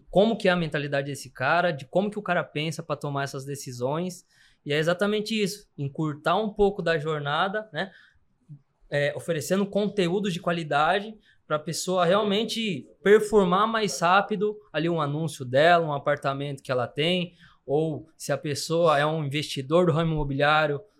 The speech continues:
nunca, é, ouviu falar sobre essa locação de curta temporada, também é um, é um, uma escola pra ele aprender como poder investir, aonde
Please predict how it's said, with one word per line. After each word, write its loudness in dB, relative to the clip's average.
nunca, 2
é, 0
ouviu 0
falar 4
sobre -4
essa -4
locação -2
de -6
curta -4
temporada, 0
também -4
é -4
um, -8
é -6
um, -6
uma -4
escola 2
pra -2
ele 0
aprender -2
como 2
poder -4
investir, -4
aonde -2